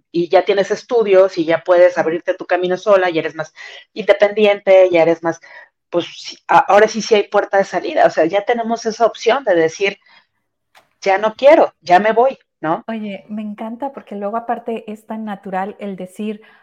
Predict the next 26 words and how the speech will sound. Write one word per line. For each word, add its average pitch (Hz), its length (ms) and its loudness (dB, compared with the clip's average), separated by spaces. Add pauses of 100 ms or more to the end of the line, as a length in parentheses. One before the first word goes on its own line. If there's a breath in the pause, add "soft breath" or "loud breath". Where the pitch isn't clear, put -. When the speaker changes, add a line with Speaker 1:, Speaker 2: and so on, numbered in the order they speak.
(120)
Speaker 2:
am, 185 440 -10 (1040)
es 262 300 -6
que 294 480 -8 (360)
es 247 160 -8
normal 262 580 -6
en 214 180 -6
un 220 180 -8
hombre, 226 420 -10
¿no? 240 720 -12
O - 100 -20
sea, 202 280 -10
es 202 200 -18
normal 220 540 -8 (200)
que 196 380 -6
vea 208 280 -8
hacia 220 280 -10
otras 202 220 -12
mujeres, 196 680 -10
¿no? 185 380 -10
Es 233 220 -12
normal 233 600 -6
cuando 190 320 -4 (440 loud breath)
tú 254 80 -2
estás 294 280 -6
en 294 140 -8
este 269 220 -6